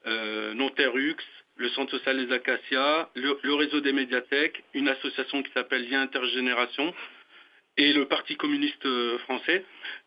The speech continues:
Euh, on, on les a sollicités, ils étaient partants, euh, pour, euh, bah,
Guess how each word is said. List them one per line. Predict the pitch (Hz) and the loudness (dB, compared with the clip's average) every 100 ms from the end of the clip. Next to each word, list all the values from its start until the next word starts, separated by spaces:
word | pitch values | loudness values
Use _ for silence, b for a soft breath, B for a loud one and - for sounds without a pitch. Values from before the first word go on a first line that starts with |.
| - | 0
Euh, | 131 123 120 117 113 110 113 - - - - _ _ _ - | 2 4 2 0 0 0 -2 -4 -8 -16 -20 _ _ _ -14
on, | - _ - 117 113 | -14 _ -10 -8 -4
on | 131 | -2
les | 139 135 | 0 0
a | 147 | 0
sollicités, | - 147 135 - 139 156 175 208 | -2 -6 -8 -12 -4 2 4 4
ils | - 131 | 0 -2
étaient | 131 143 | 0 0
partants, | 151 - 147 160 175 151 | -2 -2 0 2 2 2
euh, | 120 | 0
pour, | 117 135 120 | -2 -2 0
euh, | 117 113 113 113 113 | 0 0 0 -2 -2
bah, | 113 | -2